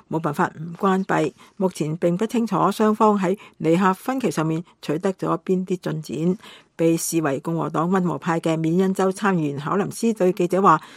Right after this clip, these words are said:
佢嘅二十二名參議員同事決心搵到解決嘅方案。而嚟自南卡羅來納州嘅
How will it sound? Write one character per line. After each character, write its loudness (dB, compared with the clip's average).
佢 4
嘅 6
二 4
十 -2
二 -4
名 0
參 -4
議 2
員 -4
同 -8
事 -4
決 2
心 -2
搵 2
到 -2
解 -2
決 -4
嘅 -8
方 0
案。 0
而 -6
嚟 -4
自 -2
南 -6
卡 -4
羅 0
來 -6
納 -4
州 0
嘅 2